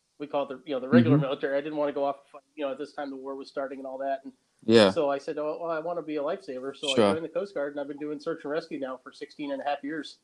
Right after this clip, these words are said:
Speaker 1: um, and also, uh, trained aircraft mechanic.
Speaker 2: That's
Speaker 1: So I've
Speaker 2: incredible.
Speaker 1: worked on everything from, uh, well, by, historically, I worked on the C one thirty Hercules for about twelve years.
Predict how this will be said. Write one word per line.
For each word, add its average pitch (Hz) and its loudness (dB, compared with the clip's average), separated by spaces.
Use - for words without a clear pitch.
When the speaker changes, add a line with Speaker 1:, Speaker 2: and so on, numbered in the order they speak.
Speaker 1:
um, 123 -4
and 135 0
also, 139 0
uh, 127 -2
trained 147 0
aircraft 151 0
mechanic. 131 -8
Speaker 2:
That's 131 2
Speaker 1:
So 117 8
I've 123 10
Speaker 2:
incredible. - 10
Speaker 1:
worked 98 6
on 156 4
everything 156 -2
from, 139 -4
uh, 120 -10
well, 139 -2
by, 139 0
historically, 185 4
I 143 6
worked 147 0
on 151 2
the 131 -6
C 170 -6
one 151 -2
thirty 147 -2
Hercules 135 -4
for 139 -6
about 127 -4
twelve 160 0
years. 131 -4